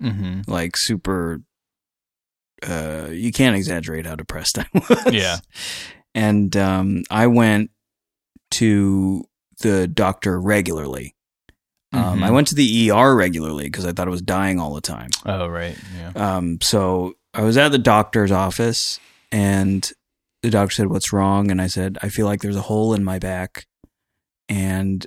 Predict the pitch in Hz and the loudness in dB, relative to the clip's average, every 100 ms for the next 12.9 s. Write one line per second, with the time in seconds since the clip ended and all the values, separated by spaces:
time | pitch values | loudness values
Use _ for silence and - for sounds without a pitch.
0 | - 101 92 101 98 92 98 95 98 101 | -8 -6 -2 0 0 -2 -2 -2 -2 -2
1 | 98 95 92 90 85 87 _ _ _ _ | -2 -4 -4 -6 -10 -12 _ _ _ _
2 | _ _ 117 95 92 92 107 98 95 95 | _ _ -6 -4 -4 -4 -2 -2 -2 -4
3 | - - 98 92 - 104 101 - 101 95 | -6 -8 -4 -2 -2 -2 -2 -2 -2 -2
4 | - - - _ - 101 98 98 95 92 | -4 -10 -16 _ -4 -2 0 0 -2 -2
5 | 90 90 98 92 98 92 90 - 78 92 | -4 -4 -4 -2 -2 -2 -4 -6 -8 -10
6 | _ - 117 98 95 98 _ _ _ _ | _ -10 -6 -4 -4 -6 _ _ _ _
7 | _ _ _ _ _ _ _ - 107 98 | _ _ _ _ _ _ _ -10 -6 -4
8 | 92 95 104 107 98 98 - 127 120 95 | -4 -2 -2 0 0 2 4 6 6 4
9 | 80 76 85 95 95 104 98 95 95 85 | 0 -4 -6 -4 -2 -2 -2 -2 -2 -4
10 | - - 113 95 95 98 113 - 113 110 | -8 -8 -4 -2 -2 -2 -2 0 0 0
11 | 101 98 101 110 - 87 101 101 92 98 | 0 0 0 -2 -4 -6 -6 -8 -8 -8
12 | - 90 - - 107 - 120 104 87 | -10 -10 -12 -10 -8 -6 -4 -4 -4